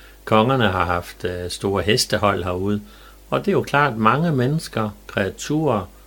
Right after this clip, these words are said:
vinden, ikke mindst, høstning af lyng og rævlinge, og, øh, hjelme og marhalm for, som foder, det gør jo, at areal efterhånden bliver fuldstændig øde.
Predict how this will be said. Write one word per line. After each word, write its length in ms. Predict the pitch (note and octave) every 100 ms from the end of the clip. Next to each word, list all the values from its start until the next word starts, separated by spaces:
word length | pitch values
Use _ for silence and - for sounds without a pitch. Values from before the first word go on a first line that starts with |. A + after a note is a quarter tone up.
| - - - - - - - - - -
vinden, 480 | A2 C3+ D3 G#2 E2 - - - - -
ikke 220 | A2+ A2
mindst, 560 | G2 A2+ C3 G#2+ - -
høstning 460 | A#2+ C3+ - G#2 F#2+
af 140 | F#2+
lyng 320 | G2+ B2+ B2 F#2
og 220 | F2+ F2
rævlinge, 520 | G2+ A#2+ A#2+ G2+ F#2+ - - - - - - -
og, 400 | A2 G2 F#2+ F2+
øh, 80 | F2
hjelme 480 | G#2+ A2+ B2+ A#2 G2
og 120 | F#2
marhalm 600 | G2+ B2 G#2+ G2+ G2 F2+
for, 300 | - G#2 F#2
som 240 | - F#2
foder, 360 | - C3 C3+ F#2+ - - -
det 120 | A2+
gør 180 | - G#2
jo, 100 | G#2+
at 160 | F#2 F2 -
areal 340 | G2 F#2+ G#2 G2
efterhånden 420 | - F#2+ G2 F#2
bliver 140 | F2+
fuldstændig 580 | - G#2 - F#2+ F#2 F2
øde. 260 | F2+ F#2+